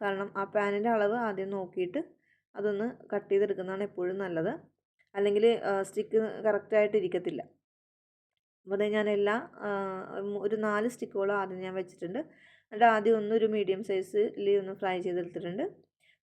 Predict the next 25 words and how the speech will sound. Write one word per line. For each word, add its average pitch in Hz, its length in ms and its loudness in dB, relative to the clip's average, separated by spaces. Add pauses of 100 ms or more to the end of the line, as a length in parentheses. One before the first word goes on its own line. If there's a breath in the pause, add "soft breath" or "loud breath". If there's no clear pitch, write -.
ഇതൊന്ന് 233 340 2 (220)
ഒരു, 202 320 2
ആ, 185 400 -6
ഇങ്ങനെ 196 320 -8
തിരിച്ചിട്ട് 190 440 -6
കൊടുക്കാം. - 300 -8 (800)
അപ്പം, 254 320 -4
ആ, 214 120 -4 (800)
മീഡിയം 262 340 0
ഫ്ലെയിമിൽ 220 340 0
വെച്ചിട്ട് 190 320 -2
ഒരു 196 200 0
ആദ്യം 196 400 2
തന്നെ 254 120 -2
കുറച്ചൊന്ന് 240 400 -2
ഹൈ 226 220 -2
ഫ്ലെയിമിൽ 185 300 -2
വെച്ചിട്ട് 196 300 -4
പിന്നെ 220 300 -6
അതിന് 180 260 -4
ശേഷം 233 380 -6
മീഡിയം 220 360 -2
ഫ്ലെയിമിൽ 185 300 -4
വെച്ചിട്ട് 185 260 -6
ഇതൊന്ന് 202 340 -4